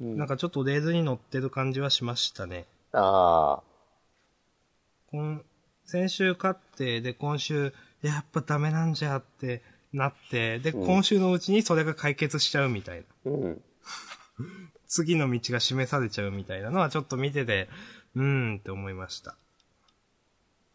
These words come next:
Speaker 1: なるほどね。
Speaker 2: うん。
Speaker 1: まあでも、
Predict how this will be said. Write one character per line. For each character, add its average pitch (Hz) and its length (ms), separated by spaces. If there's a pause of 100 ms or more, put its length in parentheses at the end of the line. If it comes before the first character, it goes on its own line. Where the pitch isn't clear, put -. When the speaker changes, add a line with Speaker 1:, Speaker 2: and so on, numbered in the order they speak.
(520)
Speaker 1:
な 101 80
る 104 60
ほ 104 120
ど 95 140
ね。 127 260 (760)
Speaker 2:
う 104 40
ん。 92 380 (1000)
Speaker 1:
ま 135 140
あ 131 60
で 135 120
も、 110 340